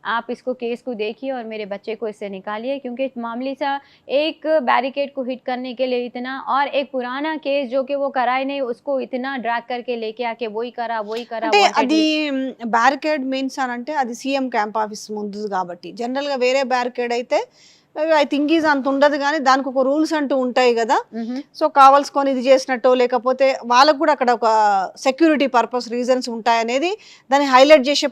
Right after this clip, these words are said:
Speaker 2: ప్రయత్నం చేస్తుండొచ్చు. జనరల్గా మనకు సిమిలర్ కేసులు తీసుకోవచ్చు, ఎందుకంటే బ్యారికేడ్స్ మనం హిట్ రే-, హిట్ చేసినవి చాలా ఉంటాయి. కాకపోతే అక్కడ ఏందంటే, especially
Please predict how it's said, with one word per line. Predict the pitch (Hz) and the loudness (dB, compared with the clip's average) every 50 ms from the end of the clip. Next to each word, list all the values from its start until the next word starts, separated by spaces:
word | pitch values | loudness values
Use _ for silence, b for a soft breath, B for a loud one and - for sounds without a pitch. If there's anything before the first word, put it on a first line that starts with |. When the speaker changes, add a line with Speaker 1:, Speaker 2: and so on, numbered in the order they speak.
| - | 2
Speaker 2:
ప్రయత్నం | 254 254 285 269 294 339 320 277 269 | 4 4 4 4 4 4 4 6 6
చేస్తుండొచ్చు. | 254 247 - - 240 208 196 196 - - 180 165 - b b b b b b | 6 6 4 2 -4 -2 -4 -4 -6 -8 -14 -16 -16 b b b b b b
జనరల్గా | 240 254 285 311 330 320 311 | 2 4 6 6 6 6 4
మనకు | 294 285 294 277 - | 4 2 0 0 2
సిమిలర్ | 294 294 311 339 339 339 339 | 4 6 10 10 10 8 8
కేసులు | 320 311 302 311 302 254 269 | 6 4 4 2 0 0 0
తీసుకోవచ్చు, | 269 262 - - 285 262 247 - - 208 208 | 0 -2 2 4 6 6 6 4 2 -2 -2
ఎందుకంటే | 233 254 254 269 262 269 220 214 | -2 -2 -2 0 0 2 4 6
బ్యారికేడ్స్ | 214 226 254 277 269 285 285 269 - - 311 254 | 8 8 8 6 4 2 2 2 0 -4 -4 -2
మనం | 269 262 262 277 254 | -2 -2 -4 -4 -6
హిట్ | 240 214 - 247 | -6 -4 -4 -4
రే-, | 240 233 B B B B B B - | -4 -4 B B B B B B -6
హిట్ | 247 214 - 311 | -4 0 4 6
చేసినవి | 302 302 - 330 311 - 285 | 6 6 6 2 -2 2 4
చాలా | 240 247 269 277 269 254 | 6 6 8 6 6 4
ఉంటాయి. | 240 196 214 208 - 220 | 2 -2 -2 0 4 4
కాకపోతే | 254 277 311 285 330 320 - 285 269 | 4 4 2 0 -2 -2 0 0 0
అక్కడ | 277 262 247 262 | 0 0 0 0
ఏందంటే, | 277 277 269 262 254 247 311 370 370 262 247 | -2 -2 -4 -4 -4 -4 -4 -2 -2 -2 -4
especially | - - 294 302 - - 330 339 466 539 | -2 -2 -2 -2 0 0 2 4 4 4